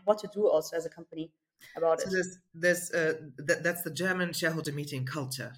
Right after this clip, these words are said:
Speaker 2: Uh, you don't, you don't really
Speaker 1: <laughs>
Speaker 2: find this in any other market. We work with
Speaker 1: <laughs>
Speaker 2: companies also in the U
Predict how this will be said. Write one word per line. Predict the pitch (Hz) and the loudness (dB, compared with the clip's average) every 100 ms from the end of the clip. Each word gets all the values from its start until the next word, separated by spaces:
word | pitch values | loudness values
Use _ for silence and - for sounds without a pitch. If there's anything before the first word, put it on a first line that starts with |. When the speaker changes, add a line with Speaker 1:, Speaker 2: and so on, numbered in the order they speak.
| - | -6
Speaker 2:
Uh, | 139 | -4
you | 139 | -2
don't, | 165 185 | 0 -2
you | 151 | -2
don't | 165 170 | -4 -2
really | 180 175 | -2 -2
Speaker 1:
<laughs> | 202 | -2
Speaker 2:
find | 190 208 | -2 -2
this | 175 | -6
in | 170 | -6
any | 170 202 208 | -4 -4 -2
other | 160 151 | -2 -2
market. | 143 185 - - | -2 -2 -4 -4
We | 196 | 0
work | 190 320 | 2 2
with | - | 2
Speaker 1:
<laughs> | 294 - | 2 0
Speaker 2:
companies | 302 294 196 190 | -2 -4 -4 -2
also | 175 160 156 | -2 -2 -2
in | 139 | -4
the | |
U | 151 180 | -6 -8